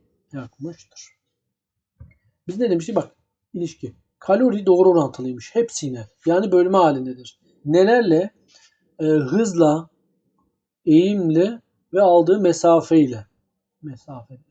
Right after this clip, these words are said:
Bu ilişkiye de T diyelim. İlişki değişmez yazıyorsun. Şu, e, ama hani şuna dikkat et. Bir değerle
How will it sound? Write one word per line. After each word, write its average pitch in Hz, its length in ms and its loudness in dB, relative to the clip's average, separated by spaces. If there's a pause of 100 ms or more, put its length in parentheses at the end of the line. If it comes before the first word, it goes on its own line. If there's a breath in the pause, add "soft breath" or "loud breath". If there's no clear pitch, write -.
(640)
Bu 240 80 -8
ilişkiye 180 420 -2
de 226 260 -8 (960)
T 254 300 0
diyelim. 104 260 -16 (680)
İlişki 226 540 -8
değişmez 190 680 -4 (100)
yazıyorsun. 131 680 -14 (680)
Şu, - 260 -8
e, 160 380 2
ama 208 560 -2 (300)
hani 160 200 -2
şuna 180 240 -6
dikkat 220 220 0
et. 247 180 -2 (960)
Bir 226 540 2 (320)
değerle 170 600 6